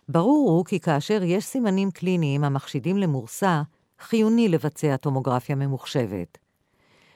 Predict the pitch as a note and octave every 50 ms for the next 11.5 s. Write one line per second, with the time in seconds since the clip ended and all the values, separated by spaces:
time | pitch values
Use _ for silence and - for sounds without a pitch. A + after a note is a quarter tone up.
0 | _ - D#3+ D#3+ E3 - G3+ F#3+ G#3+ C4 C4 - - - C4 A#3 G#3+ G#3 G#3+ G3
1 | - - F#3 E3+ F3 F3+ E3+ D#3+ F#3 F3+ E3 C3 C3 B2+ A#2 A2 A2 B2 E3 D#3
2 | - _ _ _ _ _ - F3 - E3 E3 E3+ F3 E3 _ - E3 - - A3+
3 | A#3+ A#3+ A3 E3+ E3 D#3+ - - F3+ F3 - F3+ - E3 E3 C#3 - E3 D#3 F3
4 | F3 F3 E3+ D3+ D3 D3+ - D3 D3 - - D#3 C3+ B2 B2 B2 B2 C#3 D3 D#3+
5 | _ _ _ _ _ _ _ - - - - G3 F#3+ E3+ G3+ G3+ G#3 G3+ D3+ F3+
6 | F3 E3+ E3+ E3 D#3+ C#3 C#3+ E3 D#3+ D3+ - - - D#3+ C#3 C#3 - C#3+ C3+ C3
7 | - _ - C#3+ C#3 D#3 F#3+ F3 - _ _ _ _ _ _ - D3+ D3+ D#3 -
8 | D3+ - - F#3 F3+ F3 D#3+ A2 D3 E3+ D#3+ E3 D3+ C#3+ C#3+ D3+ D#3 D#3 - D#3
9 | - - C3+ B2 D3+ G3+ G3 F3+ F#3 F#3+ F3 - _ _ _ _ _ _ _ _
10 | _ _ - - F3 - - D#3 F#3+ F#3+ G#3 C4+ C#4 C4+ C4 A3+ G#3 F3+ E3+ -
11 | - G3+ F#3+ F#3 F3+ F3 F3 F3 F3+